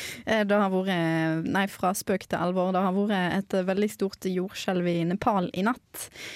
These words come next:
Em, i nærheten av, eh, Kathmandu, og styrken var på minst, eh, sju komma ni, så det er ganske kraftig, da. Eh, og minst hundre og tjue er bekreftet omkomne sånn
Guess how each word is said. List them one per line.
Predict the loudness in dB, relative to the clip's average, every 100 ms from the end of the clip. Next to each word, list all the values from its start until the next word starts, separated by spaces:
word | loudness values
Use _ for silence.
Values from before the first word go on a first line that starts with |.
| -16 -8
Em, | 0 2 4 4 4 4 4 2
i | 2 2 4 4
nærheten | 4 4 2 0 0 0 0
av, | 2 0 2
eh, | 2 2 0
Kathmandu, | -2 -8 -4 -2 0 2 2 2
og | 2 2 0
styrken | -4 -6 -4 -2
var | -2
på | -2 -2 0
minst, | 0 -2 -4 -6 -2
eh, | 0
sju | 0 0 -2
komma | 0 -2 0
ni, | 0
så | 0 0
det | 0
er | 0
ganske | -4 -6 -8 -6
kraftig, | -10 -8 -8
da. | -8 _ _ _ _ -14 -14 -14 -18
Eh, | -2 2 4 4 4 4 2
og | 2 2 4
minst | 4 4 2 -2 -2 0
hundre | 2 2 2 -2
og |
tjue | 0 2 2 2
er | 0
bekreftet | 0 -2 -4 -2
omkomne | -2 -2 -2 0 0 0
sånn | 0 0 0